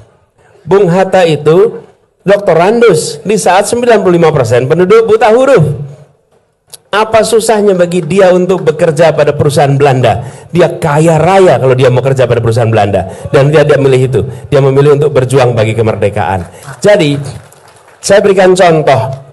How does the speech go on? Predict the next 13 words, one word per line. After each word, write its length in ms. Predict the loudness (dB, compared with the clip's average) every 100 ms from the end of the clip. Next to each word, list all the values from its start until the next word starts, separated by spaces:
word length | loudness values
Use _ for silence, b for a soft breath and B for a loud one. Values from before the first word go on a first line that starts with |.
| _ _
Dan 240 | -2 0 2
contoh 240 | 2 0
kedua, 400 | 0 2 2 4
misalnya 480 | 2 0 2 2 2
hari 160 | 0 0
ini, 240 | 0 -2
kita 240 | -2 -2
punya 320 | -2 0 0 0
mantan 480 | 0 0 -2 -2
wakil 320 | -4 -2 -2 -2
presiden, 480 | -2 0 0 -2
Yusuf 320 | -4 -2 0 0
Kalla, 480 | 0 0 -2 -6